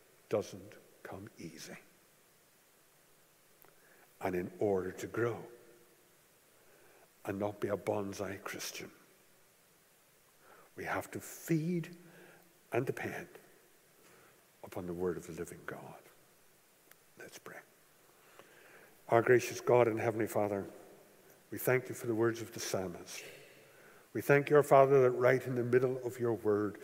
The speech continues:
you encourage us to grow, to plant our roots deep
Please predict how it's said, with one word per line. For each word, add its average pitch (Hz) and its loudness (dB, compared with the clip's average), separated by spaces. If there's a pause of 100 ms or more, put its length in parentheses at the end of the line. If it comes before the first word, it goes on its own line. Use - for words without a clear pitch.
(320)
you 107 0
encourage 120 -2
us - -8 (240)
to 113 -8
grow, 87 -6 (1300)
to 120 -2
plant 151 -2 (160)
our 131 4
roots 110 -4 (220)
deep 135 -6